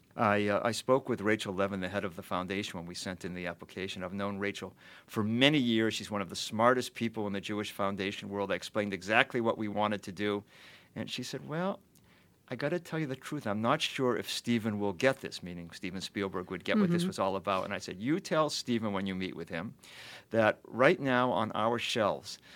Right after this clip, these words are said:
Speaker 1: are this vast trove, this endless supply of Yiddish books there. Only two percent have been translated. And within the untranslated nine,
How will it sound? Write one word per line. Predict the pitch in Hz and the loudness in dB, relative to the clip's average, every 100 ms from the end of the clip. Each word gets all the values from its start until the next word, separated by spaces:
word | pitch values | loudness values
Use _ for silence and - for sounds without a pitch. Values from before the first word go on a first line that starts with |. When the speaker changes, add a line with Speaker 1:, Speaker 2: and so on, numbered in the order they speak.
| - | -12
Speaker 1:
are | - | -6
this | 107 98 | -4 -4
vast | 98 95 127 143 160 165 - | -6 4 8 8 8 2 -4
trove, | - 135 127 | 2 4 4
this | 101 - - - | 2 -6 -8 2
endless | 147 170 139 - | 4 4 0 -2
supply | 120 - 123 117 113 | -4 -2 4 8 8
of | 90 95 | 6 0
Yiddish | 107 113 120 - - | -2 -2 -2 -4 -2
books | 113 - | -2 -4
there. | - 78 85 - - - - | -8 -8 -10 -14 -20 -8 2
Only | 127 127 | 4 4
two | 117 - 220 | 0 -4 -2
percent | - - 143 | 0 2 0
have | 131 | -2
been | 113 | -4
translated. | 107 110 107 107 95 92 90 - - - | -2 0 0 0 -2 -2 -6 -12 -14 -2
And | 113 | 0
within | 120 147 | 2 2
the | 139 | 2
untranslated | 143 180 - 156 135 123 113 | 2 2 0 -2 2 2 2
nine, | 107 110 123 | 2 2 2